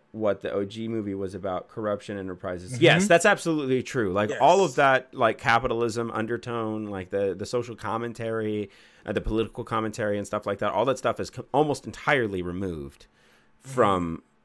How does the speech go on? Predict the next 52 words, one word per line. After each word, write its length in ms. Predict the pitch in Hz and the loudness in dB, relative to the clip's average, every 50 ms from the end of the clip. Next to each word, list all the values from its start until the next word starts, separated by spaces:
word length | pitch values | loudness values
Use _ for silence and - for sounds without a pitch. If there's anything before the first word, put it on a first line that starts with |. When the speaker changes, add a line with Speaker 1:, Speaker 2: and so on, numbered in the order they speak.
| _ _ _ | _ _ _
Speaker 1:
from 220 | - - - 110 | -6 -4 -2 0
the 80 | 101 92 | 0 0
reboot. 400 | 90 92 92 92 80 82 82 80 | 0 -2 -4 -2 -2 -4 -6 -4
So 100 | - 113 | -4 0
that's 200 | 107 127 123 - - | 2 2 2 2 -2
without 280 | 113 - 110 101 95 | -4 0 0 2 0
a 40 | 87 | 0
doubt. 420 | 78 - 113 101 90 78 - - _ _ _ _ _ _ _ _ _ _ | 0 2 2 2 2 2 -2 -8 _ _ _ _ _ _ _ _ _ _
Speaker 2:
Well, 160 | - 180 156 _ _ _ - | -12 -12 -12 _ _ _ -8
like, 240 | 196 202 190 170 _ _ - | -8 -8 -8 -8 _ _ -12
well, 240 | 180 185 190 196 185 _ _ - | -8 -8 -8 -8 -10 _ _ -4
and 180 | 202 196 214 | -2 -2 -2
they 120 | 233 262 262 | -2 -4 -4
tried, 520 | - - - 180 180 202 208 180 151 139 | -6 -8 -6 -4 -2 -2 -2 -2 -4 -4
but 80 | 143 156 | -4 -2
it 40 | 185 | -2
was 180 | 214 208 156 | -2 -4 -6
really 320 | 135 127 151 175 175 156 139 | -10 -8 -6 -6 -6 -6 -8
shallow. 760 | 117 - - - 143 147 156 139 120 104 92 87 87 92 - - | -8 -8 -6 -6 -4 -4 -4 -6 -8 -10 -12 -14 -16 -20 -20 -8
Like, 100 | 120 139 | 2 6
Speaker 1:
Well, 100 | 151 147 | 6 6
but 120 | 123 151 - | 6 6 6
Speaker 2:
I 80 | 170 | 6
Speaker 1:
that's 160 | 165 170 143 151 | 6 6 6 6
Speaker 2:
mean, 40 | 156 | 6
Speaker 1:
what 120 | 147 139 | 6 6
Speaker 2:
they, 60 | 156 160 | 4 0
Speaker 1:
the 100 | 160 139 | -2 0
Samuel 300 | - 160 147 139 135 123 | 2 4 4 4 6 6
Speaker 2:
they 40 | 120 | 6
Speaker 1:
L. 40 | 117 | 4
Speaker 2:
made 40 | 110 101 | 4 4
Speaker 1:
Jackson 420 | 127 120 120 - - - 120 104 | 4 4 4 2 0 -6 -6 -2
bit, 260 | 98 110 - - 104 | -2 -4 -4 -4 -2
bit 200 | - 113 107 - | 0 0 0 0
is 160 | - 113 101 117 | -4 -6 -2 0
all 180 | 107 107 95 | 2 2 2
about. 340 | 95 90 90 113 107 98 92 | 2 2 2 4 4 4 2
It's 120 | 101 92 - | -2 -4 -4
trying 240 | - 127 120 113 107 | -2 0 0 0 0
to 60 | 101 | -2
sell 160 | - - 113 | 0 2 2
you 80 | 110 107 | 2 2
that 60 | 95 | 0
Speaker 2:
Yes. 160 | 101 98 - | -2 -2 0
Speaker 1:
propaganda 640 | - 113 98 - 107 92 90 110 113 110 104 98 98 | 2 0 2 0 -2 -4 -2 -2 -2 0 0 -2 -2
at 120 | - 95 - | -2 -4 -8
the 60 | - | -8
beginning 580 | 90 95 95 87 107 113 117 107 98 95 92 90 | -10 -10 -8 -4 -2 -2 -2 -2 -4 -6 -6 -8
without 320 | 95 92 - 113 98 98 - | -8 -6 -4 -2 -4 -4 -4
trying 360 | - 110 98 98 95 92 90 | -6 -6 -6 -6 -6 -8 -8
to 320 | 92 90 90 85 85 82 | -6 -6 -4 -4 -6 -8